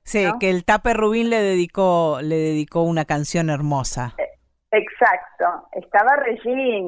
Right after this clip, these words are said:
Speaker 2: y era muy tanguero y había unos personajes increíbles. Me acuerdo que íbamos a una milonga que la organizaba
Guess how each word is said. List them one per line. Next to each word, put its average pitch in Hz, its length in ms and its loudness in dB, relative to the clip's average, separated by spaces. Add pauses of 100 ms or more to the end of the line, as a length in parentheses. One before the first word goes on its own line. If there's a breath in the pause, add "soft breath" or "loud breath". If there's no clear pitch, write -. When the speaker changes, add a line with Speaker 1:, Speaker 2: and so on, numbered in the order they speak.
Speaker 2:
y 180 60 -4
era 226 480 4 (260)
muy 214 440 -6
tanguero 214 720 2
y 180 80 2
había 190 220 2
unos 220 200 -8
personajes 185 680 -2
increíbles. 208 880 4 (520 soft breath)
Me - 100 0
acuerdo 208 340 4
que 214 120 2
íbamos 214 380 2
a 190 60 4
una 226 200 2
milonga 254 460 2
que 226 80 -2
la 233 80 2
organizaba 208 760 2